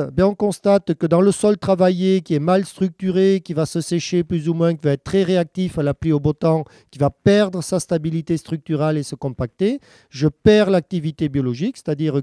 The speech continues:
qu'à la, à la récolte vers le mois de juin, eh ben, je suis resté à trente kilos de C O deux par hectare et par jour, alors que dans le cadre où j'ai mis le B R F à l'automne, regardez comment vous explosez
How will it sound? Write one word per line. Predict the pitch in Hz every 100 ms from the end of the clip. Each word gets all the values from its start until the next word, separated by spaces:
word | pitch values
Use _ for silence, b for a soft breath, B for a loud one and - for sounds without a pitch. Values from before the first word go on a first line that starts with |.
| -
qu'à | 139
la, | 139 143 156 147
à | 151
la | 143
récolte | 143 127 147 156 147
vers | 131 131
le | 127
mois | 123 123
de | 120
juin, | 110 123 190 311 - b b b
eh |
ben, | 123
je | 135
suis | 139 -
resté | 139 135 -
à | 147
trente | - - 175 175
kilos | - 165 165 165 160
de | 131
C | 135 -
O | 139
deux | 139 151
par | 143 123
hectare | 127 139 131
et | 120
par | 123
jour, | 107 156 320 - _ _ b b b b b
alors | 160 175 185
que | -
dans | 156 156
le | 156
cadre | 151 185 175
où | 160
j'ai | 147
mis | 156 156
le | 151
B | 139
R | 160 147 156
F | -
à | 131
l'automne, | 123 - 220 247
regardez | 190 165 160 175
comment | 190 175 170
vous | 151 139 139
explosez | 208 - - - 196 175 170 160 220 269